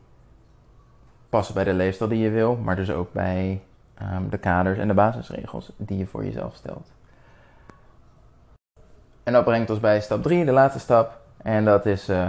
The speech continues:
een hele makkelijke, eenvoudige, laat ik het zo zeggen. Het is een hele eenvoudige.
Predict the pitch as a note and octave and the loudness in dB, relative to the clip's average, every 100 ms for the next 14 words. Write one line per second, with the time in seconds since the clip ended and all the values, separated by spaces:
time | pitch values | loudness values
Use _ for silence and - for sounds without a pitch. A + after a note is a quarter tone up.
0 | G2 - G#2 A#2+ B2 A2+ A2 G2+ A#2 - | -4 -6 -4 -2 0 -2 -2 -4 -6 -10
1 | - - - - _ - - _ _ - | -20 -20 -20 -20 _ -20 -20 _ _ -20
2 | - - G2 F#2 F#2+ E2+ G#2+ - G1+ - | -20 -12 -6 0 0 0 -4 -6 -6 -6
3 | - - - - - G2 G2 F#2+ E2 F#2+ | -8 -10 -10 -12 -10 -6 -4 -2 -2 -2
4 | F2+ - - | -4 -4 -6